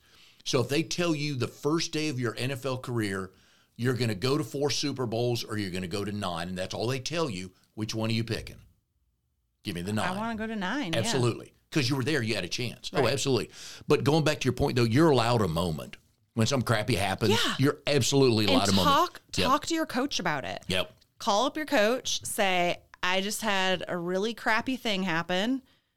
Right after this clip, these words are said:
Speaker 2: I lost a client. Um, I pissed somebody off. I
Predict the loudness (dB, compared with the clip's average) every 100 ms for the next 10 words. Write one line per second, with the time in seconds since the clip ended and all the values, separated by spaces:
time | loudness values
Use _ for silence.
0 | _ -8 0 0 0 -4 -4 0 2 2
1 | 0 -2 -4 -4 -2 0 0 -2 -4 -8
2 | -8 -4 -2 0 -2 -4 -6 -6 -4 -2
3 | 0 0 2 4 2 0 -4 -2 2 2
4 | 0